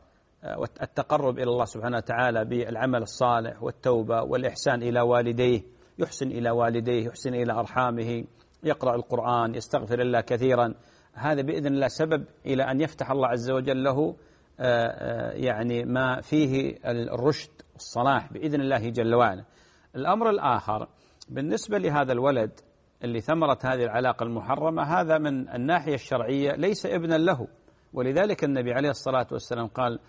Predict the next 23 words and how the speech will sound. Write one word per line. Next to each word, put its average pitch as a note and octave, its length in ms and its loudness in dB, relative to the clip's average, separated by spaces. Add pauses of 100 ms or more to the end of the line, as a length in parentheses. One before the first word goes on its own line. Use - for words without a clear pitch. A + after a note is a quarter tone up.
(280)
"الولد C3+ 520 2
للفراش C3+ 920 0 (320)
وللعاهر D3 600 0
الحجر". C3+ 380 -2 (1500)
الولد B2 440 2 (100)
للفراش A#2 680 0
وللعاهر A#2+ 540 -2
الحجر، C#3 360 -2 (480)
بمعنى D#3+ 540 0 (320)
أن C3 160 -2
الولد D3+ 420 2 (100)
للفراش C3+ 680 0
يعني C3 320 -2
لل-، D3+ 360 2 (460)
ال-، B2 280 0
ال-، A#2+ 260 -2
ال-، A2+ 280 -2
الزوج C3+ 640 2
الذي C3+ 360 2
كان E3+ 300 2
عقد D#3+ 320 0
الزوجية D3+ 520 0
قائم، C#3+ 420 2